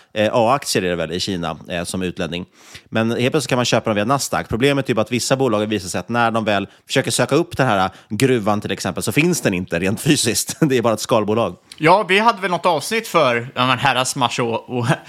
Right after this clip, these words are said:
Speaker 2: <laughs> år sedan, fyra, fem år sedan om Alibaba och mycket där som var lite, eh, skumt.
Speaker 1: Och det kom väl en Netflix-dokumentär också just där de, eh, tittade på de här, många av de här bolagen, att det var,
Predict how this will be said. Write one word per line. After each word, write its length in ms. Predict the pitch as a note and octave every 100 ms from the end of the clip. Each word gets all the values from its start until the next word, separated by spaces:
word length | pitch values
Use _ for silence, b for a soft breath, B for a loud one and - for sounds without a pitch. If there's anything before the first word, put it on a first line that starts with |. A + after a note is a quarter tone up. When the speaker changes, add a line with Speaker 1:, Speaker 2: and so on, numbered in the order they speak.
| E3+ D#3 - B2+ A2+ -
Speaker 2:
<laughs> 0 |
år 160 | A#2+ A2+
sedan, 260 | A2 A2
fyra, 240 | - B2 A#2
fem 200 | A#2+ E3+
år 140 | A3+
sedan 240 | - A#2+ A2
om 180 | G#2+
Alibaba 560 | A#2 C3+ A#2+ A#2 A#2+ A#2
och 160 | A2+ A#2+
mycket 260 | A#2+ A#2+
där 120 | A2+
som 160 | A2 A2
var 60 | G#2+
lite, 200 | G2+ G#2+ B B B B
eh, 240 | G#2+ G2 -
skumt. 640 | - - - D#3+ C3 A#2+ - -
Speaker 1:
Och 120 | A#2+
det 100 | C#3+
kom 240 | E3 E3+
väl 120 | E3 D#3+
en 160 | D3+
Netflix-dokumentär 1120 | D#3+ - - C3+ - - C3+ C#3 C3+ - A2 G2
också 240 | F#2+ A2
just 160 | F2+ -
där 80 |
de, 180 | F#2+ F#2+
eh, 180 | F#2+ F#2+
tittade 340 | - - B2
på 60 | A#2+
de 60 | A2
här, 80 |
många 160 | G2 F2+
av 60 | F2+
de 40 |
här 60 | F2
bolagen, 400 | F#2 E2 E2+ E2+
att 80 |
det 80 | -
var, 160 | E2+